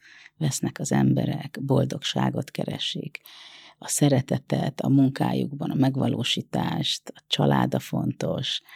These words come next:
az élmények a fontosak. Ettől függetlenül, mondjuk például én nagyon szerettem Latin Amerikát, Dél-Amerika az nagyon-nagyon én vagyok. Az, az például, emlékszem, kilencvenkettőben voltam először Argentínában, az, az meghatározó volt.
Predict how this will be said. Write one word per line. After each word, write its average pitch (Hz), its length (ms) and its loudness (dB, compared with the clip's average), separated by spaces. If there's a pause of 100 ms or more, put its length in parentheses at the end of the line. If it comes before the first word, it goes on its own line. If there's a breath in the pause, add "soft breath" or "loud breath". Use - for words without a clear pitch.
(520 loud breath)
az - 400 -2
élmények 139 600 0
a - 40 -4
fontosak. 220 720 -2 (300 loud breath)
Ettől - 260 0
függetlenül, 180 840 0
mondjuk 151 280 0
például 135 600 2
én 135 120 0
nagyon 123 200 0
szerettem 123 440 -4
Latin 107 300 -6
Amerikát, - 560 -8
Dél-Amerika 135 580 0
az 131 120 -6
nagyon-nagyon - 840 -6
én 156 240 -6
vagyok. 147 280 -6
Az, 151 360 0
az 139 100 -2
például, - 540 -2 (500 loud breath)
emlékszem, - 440 -2
kilencvenkettőben 139 1160 -2
voltam - 260 -6
először - 340 -6
Argentínában, 139 920 0
az, - 220 0
az 127 100 -4
meghatározó - 920 -4
volt. 135 400 -8